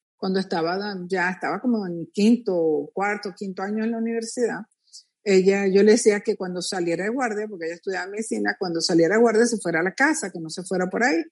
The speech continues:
a pasear. Y ella inventaba y se iba para la playa y se iba para todos los lugares. Bueno, en una de esas chocó, tuvo un accidente, se la llevaron al hospital donde ella trabajaba y ahí la tenían hospitalizada.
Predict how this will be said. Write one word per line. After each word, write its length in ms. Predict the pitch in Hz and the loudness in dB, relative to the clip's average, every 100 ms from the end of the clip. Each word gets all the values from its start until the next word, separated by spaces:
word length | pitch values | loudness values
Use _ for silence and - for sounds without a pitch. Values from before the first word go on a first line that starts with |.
| - | -10
a 80 | |
pasear. 440 | 185 175 - 320 - _ _ _ _ _ | -8 -6 -2 -4 -6 _ _ _ _ _
Y 140 | - 269 | 4 6
ella 220 | 240 254 | 6 4
inventaba 640 | 277 269 294 285 220 214 233 | 2 0 -2 -4 -6 -4 -4
y 60 | |
se 140 | 220 175 | -4 -8
iba 120 | 170 | -8
para 220 | 196 180 | -8 -6
la 120 | 170 | -6
playa 480 | - 185 196 190 180 | -6 -4 -2 -2 -4
y 80 | 180 | -8
se 140 | - | -6
iba 120 | 170 | -6
para 280 | 160 180 160 | -4 -4 -4
todos 240 | 156 151 180 | -2 0 0
los 140 | 190 | 0
lugares. 480 | 165 131 - - _ _ _ _ _ _ - | -2 -2 -4 -10 _ _ _ _ _ _ 0
Bueno, 240 | 302 254 | 4 6
en 100 | 208 | 4
una 140 | 196 208 | 2 0
de 40 | |
esas 240 | 214 247 | 0 -2
chocó, 560 | 233 254 302 285 277 277 | -2 -4 -2 -2 0 -2
tuvo 200 | 254 185 | -2 -2
un 80 | 185 | -4
accidente, 720 | 208 - 262 262 254 247 247 | -8 -6 -2 0 0 0 -2
se 140 | 254 233 | -4 -4
la 100 | 196 | -2
llevaron 480 | 180 165 165 175 190 | -2 -2 -4 -6 -6
al 140 | 190 | -6
hospital 360 | 180 180 170 170 | -6 -4 -2 -2
donde 260 | 175 180 | -2 -2
ella 120 | 180 | -2
trabajaba 640 | 175 196 254 294 269 220 370 _ _ _ _ | -2 -2 0 0 -2 -2 -8 _ _ _ _
y 120 | 196 | 2
ahí 320 | 196 185 185 | 6 6 4
la 200 | 185 202 | 2 -2
tenían 380 | - 196 160 170 | -6 -8 -8 -8
hospitalizada. 800 | 196 220 175 156 - 381 262 160 | -6 -4 0 0 0 -2 -4 -8